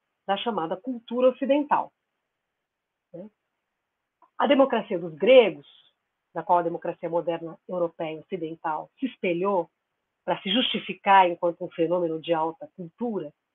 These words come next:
é uma outra coisa. A democracia moderna não é o mesmo que a democracia, eh, grega. A democracia dos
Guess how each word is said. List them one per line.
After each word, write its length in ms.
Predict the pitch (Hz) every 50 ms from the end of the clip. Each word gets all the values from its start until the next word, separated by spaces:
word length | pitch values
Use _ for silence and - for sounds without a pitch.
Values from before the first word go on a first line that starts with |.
| _ _ _ _ _ _ _ _ _ _
é 80 | - 240
uma 180 | 254 247 233 220
outra 300 | 269 330 - 320 220 -
coisa. 320 | - - 160 131 123 - _ _ _ _ _ _ _ _ _ _
A 40 | 170
democracia 400 | 180 185 175 - 185 170 - 196
moderna 360 | 190 180 170 196 196 214 220 - _ _ _ _ _ _ -
não 160 | 277 302 294
é 40 | 262
o 80 | 214
mesmo 440 | 190 208 233 247 226 170 170 160 - _ _ _ _ _ _ _ _ _
que 60 | 185
a 40 | 180
democracia, 640 | 170 175 165 - 170 165 - _ - 170 156 156 165 _ _ _ _ _ _ _ _ _ _ _ _ _ _ _ _ -
eh, 220 | 175 160 151 151 156
grega. 520 | 139 170 170 165 160 156 143 143 139 - _ _ _ _ _ _ _ _ _ _ _ _ _ _ _ _ _ _ _ _ _ _ _ _ _ _ _ -
A 100 | - 208
democracia 580 | 254 277 285 277 277 254 220 - - 302 294
dos 200 | 220 254 214 -